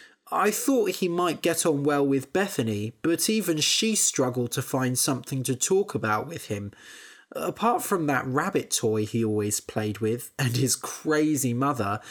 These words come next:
we really didn't know anything about him. Trying to get him to talk about himself didn't really work either.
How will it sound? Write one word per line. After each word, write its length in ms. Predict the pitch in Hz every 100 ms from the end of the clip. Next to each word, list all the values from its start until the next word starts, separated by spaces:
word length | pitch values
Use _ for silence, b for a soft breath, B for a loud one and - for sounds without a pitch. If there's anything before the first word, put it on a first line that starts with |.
| B B B
we 220 | 147 185
really 600 | 170 156 220 220 196 165 -
didn't 340 | 196 190 135
know 220 | 143 131
anything 420 | 127 147 131 110 104
about 380 | 113 123 117
him. 260 | 110 95 95 _ _ _ B B B
Trying 540 | - - 262 247 226 190
to 140 | 190
get 240 | 180 170
him 200 | 151 160 147
to 120 | 139
talk 400 | - 185 165 -
about 360 | 135 135 135
himself 720 | 143 135 139 - 180 165 160 -
didn't 360 | 202 190 151
really 300 | 151 185 180
work 400 | 156 156 165 160
either. 480 | 165 190 175 113 104